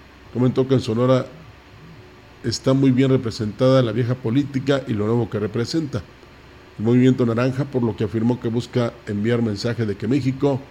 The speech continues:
es muchos Méxicos. Cabe recordar que las campañas electorales se llevarán a cabo del uno de marzo al veintinueve de ma-,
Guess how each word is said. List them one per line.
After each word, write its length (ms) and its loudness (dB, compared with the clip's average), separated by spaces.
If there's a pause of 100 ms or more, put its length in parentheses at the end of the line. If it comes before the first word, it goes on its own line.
(420)
es 180 -2
muchos 320 2
Méxicos. 640 -2 (640)
Cabe 140 4
recordar 440 2
que 80 0
las 180 2
campañas 440 0
electorales 640 2
se 100 -2
llevarán 240 0
a 60 -4
cabo 300 2
del 220 0
uno 200 4
de 100 4
marzo 320 0
al 80 2
veintinueve 480 0
de 80 0
ma-, 240 0